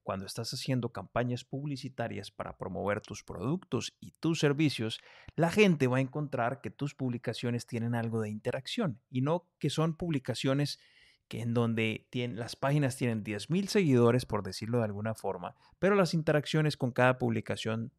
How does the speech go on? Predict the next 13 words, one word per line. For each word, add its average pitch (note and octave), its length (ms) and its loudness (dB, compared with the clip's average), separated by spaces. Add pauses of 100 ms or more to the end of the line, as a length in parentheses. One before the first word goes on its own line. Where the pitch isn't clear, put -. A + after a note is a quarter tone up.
(120)
son G#2+ 380 -8 (120)
cinco C3 640 0
o - 140 -12
siete F#2+ 420 -8
likes. - 400 -16 (840)
Estoy F3 200 4
seguro E3+ 280 4
que D3 80 -2
has C#3+ 80 0
visto C#3 260 0
algo C3+ 220 2
como B2 240 0
eso. C#3+ 280 -2